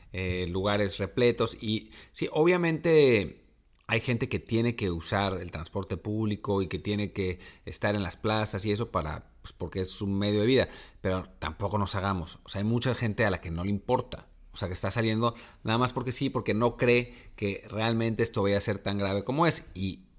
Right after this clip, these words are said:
nosotros creemos, quizás, eh, otras personas, eh, tengan otra teoría y está bien, y obviamente López-Gatell tiene otros datos, eh, pero nosotros creemos que una de las razones por la que, por las que la gente no le pone atención realmente es porque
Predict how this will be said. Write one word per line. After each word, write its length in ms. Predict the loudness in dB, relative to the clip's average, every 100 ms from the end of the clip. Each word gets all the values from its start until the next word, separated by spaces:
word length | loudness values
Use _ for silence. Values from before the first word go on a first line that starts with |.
| -20 -6
nosotros 520 | -4 2 2 2 2
creemos, 440 | 4 6 4 0
quizás, 380 | -2 2 2 2 -8 -18 -18 -10
eh, 120 | -4
otras 340 | -2 0 -2 0
personas, 580 | 0 4 4 4 0 -8 -20 -18 -10
eh, 480 | -6 -4 -4 -6 -4
tengan 400 | -2 0 -4 -6
otra 320 | -6 -2 0
teoría 320 | 2 2 4 2
y 60 |
está 240 | 2 2 4
bien, 400 | 6 6 4 -6
y 160 | -10
obviamente 440 | -6 -4 -2 -2 -2
López-Gatell 480 | -2 -2 -2 -2 -2
tiene 300 | 0 0 -2
otros 300 | -2 0 4
datos, 420 | 4 4 -4 -6 -14 -16 -6
eh, 120 | -2
pero 140 | 0
nosotros 300 | 0 0 -2
creemos 400 | 2 4 4 0
que 100 | 2
una 240 | 2 4 4
de 100 | 6
las 140 | 6
razones 400 | 4 4 2 2
por 120 | -2
la 100 | -6
que, 80 | -8
por 180 | -10 -6
las 140 | -4
que 80 | -4
la 80 | -4
gente 260 | -4 -2 -4
no 140 | -2
le 80 | -2
pone 180 | 0 0
atención 420 | 0 0 0 2
realmente 400 | 2 2 0 0
es 120 | 0
porque 380 | -2 0 0